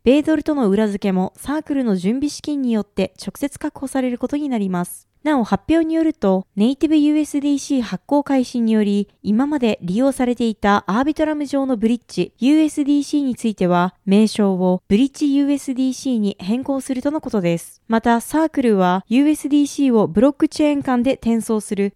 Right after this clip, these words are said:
クロスチェーン転送プロトコルをアービトラムに対応予定であることも合わせて発表しています。なお、シーシーティーピーは、ユーエスディーシーを転送元のチェーンでバーンさせ、転送先のチェーンでミントするバーンアンドミントを採用することで、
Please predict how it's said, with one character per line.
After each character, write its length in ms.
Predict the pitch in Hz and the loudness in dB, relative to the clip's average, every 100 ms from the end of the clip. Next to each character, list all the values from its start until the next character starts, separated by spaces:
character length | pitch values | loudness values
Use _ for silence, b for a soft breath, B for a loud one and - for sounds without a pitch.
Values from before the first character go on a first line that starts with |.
| - | -4
ク 100 | 226 | -2
ロ 100 | 302 | -2
ス 120 | - | -4
チ 180 | - 311 | -6 -4
ェ 80 | |
ー 20 | 262 | -2
ン 20 | |
転 260 | 208 226 262 | -2 -4 -2
送 180 | 294 | -2
プ 140 | 277 277 | -2 -4
ロ 80 | 269 | -4
ト 100 | 247 | -2
コ 140 | 208 | -2
ル 140 | 185 | -2
を 240 | 170 170 - | -2 -4 -4
ア 160 | - 220 | -4 -2
ー 60 | |
ビ 100 | 277 | -2
ト 120 | 302 302 | -4 -4
ラ 120 | 285 | -4
ム 80 | 233 | -4
に 180 | 208 - | -6 -6
対 320 | - 285 294 | -2 0 2
応 140 | 302 302 | 2 2
予 100 | 311 | 0
定 220 | 294 277 | 0 0
で 80 | 269 | -2
あ 100 | 262 | -2
る 80 | |
こ 100 | 254 - | -6 -6
と 100 | 247 | -4
も 180 | 269 - | -4 -4
合 100 | 208 | -2
わ 100 | 226 | -2
せ 140 | 240 | -4
て 60 | 233 | -6
発 200 | 214 - | -6 -4
表 100 | 190 | -4
し 80 | 185 | -4
て 80 | 190 | -4
い 80 | 170 | -4
ま 160 | 165 | -4
す。 220 | 175 - _ | -6 -12 _
な 160 | 294 294 | -4 -2
お、 140 | 233 | -2
シ 220 | 220 - 320 | -6 -2 -4
ー 40 | |
シ 200 | - 339 | -2 -4
ー 40 | 330 | -2
テ 80 | 320 | -2
ィ 40 | |
ー 80 | 311 | -2
ピ 240 | 320 302 | 0 0
ー 0 | |
は、 300 | 196 190 196 _ | 0 -2 -4 _
ユ 180 | 226 285 | -2 0
ー 40 | |
エ 60 | 330 | 0
ス 180 | 302 294 | -2 -6
デ 60 | 294 | -4
ィ 80 | |
ー 40 | 285 | -6
シ 280 | - 285 226 | -6 -6 -2
ー 40 | |
を 180 | 185 190 | -2 -4
転 220 | - 277 311 | -4 -4 -4
送 200 | 320 311 | -2 -2
元 200 | 294 277 | -2 -4
の 140 | 254 | -4
チ 140 | 247 277 | -4 -2
ェ 100 | 254 | 0
ー 40 | |
ン 20 | |
で 140 | 202 180 | 0 -2
バ 180 | 170 247 | 0 0
ー 100 | 277 | 0
ン 60 | 226 | -2
さ 120 | 190 | -6
せ、 340 | - 175 175 _ _ | -4 -4 -4 _ _
転 200 | 254 302 | -2 -2
送 180 | 320 330 | -2 -4
先 240 | 311 - | -4 -6
の 100 | 302 | -6
チ 140 | 285 302 | -4 -2
ェ 100 | 285 | 0
ー 20 | |
ン 80 | 226 | 0
で 160 | 202 - | 0 -2
ミ 220 | 185 233 | -2 -2
ン 60 | 269 | 0
ト 100 | 262 | -4
す 160 | - | 0
る 240 | 208 208 - | 2 2 2
バ 140 | 226 | 0
ー 260 | 294 320 311 | 0 -2 -4
ン 60 | 277 | -4
ア 60 | |
ン 80 | 277 | -2
ド 100 | 269 | -2
ミ 140 | 269 | -2
ン 80 | 262 | -4
ト 140 | 220 180 | -2 0
を 160 | 180 - | -2 -2
採 220 | 226 262 | -2 0
用 160 | 277 | 0
す 120 | 269 254 | -2 -4
る 120 | 240 | -6
こ 100 | 233 | -4
と 140 | 226 | -4
で、 240 | 175 175 | -2 -2